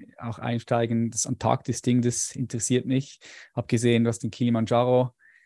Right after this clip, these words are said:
äh, bestiegen. Das ist tatsächlich etwas, wo, also ein Video, wo ich gesehen habe, wo ich dann auch auf dich aufmerksam geworden bin, unter anderem dann auch durch die Baulix, weil du bist ja schon sehr, sehr lange in dieser ganzen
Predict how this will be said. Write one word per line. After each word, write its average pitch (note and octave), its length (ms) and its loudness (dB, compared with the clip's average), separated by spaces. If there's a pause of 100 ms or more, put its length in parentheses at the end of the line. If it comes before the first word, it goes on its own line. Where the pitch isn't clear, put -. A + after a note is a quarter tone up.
(480)
äh, A2+ 160 0
bestiegen. C#3 640 4
Das B2+ 140 -4
ist - 80 -12
tatsächlich B2 720 0 (640)
etwas, B2+ 640 0
wo, A#2 300 0
also A#2+ 180 -2
ein A#2 140 2
Video, C#3 260 4
wo B2+ 60 4
ich A#2 80 2
gesehen A#2+ 300 0
habe, A2+ 180 -2
wo A#2 80 2
ich A2+ 80 -10
dann A#2+ 100 -6
auch A2+ 140 -4
auf A2 180 -8
dich - 160 -8 (300)
aufmerksam C3+ 480 2
geworden C3 340 2
bin, C3+ 160 0
unter A#2 240 0
anderem A2+ 280 0
dann A2 140 -2
auch A2 140 -2
durch A2 140 -6
die G#2+ 100 -6
Baulix, B2+ 540 0
weil G#2+ 260 2 (640)
du A2 120 -2
bist A2+ 180 2
ja G#2+ 60 -2
schon G#2 180 -2
sehr, A2+ 300 4
sehr G#2+ 160 4
lange A2 280 2
in G#2+ 60 -2
dieser G2+ 200 -6
ganzen G2+ 520 -6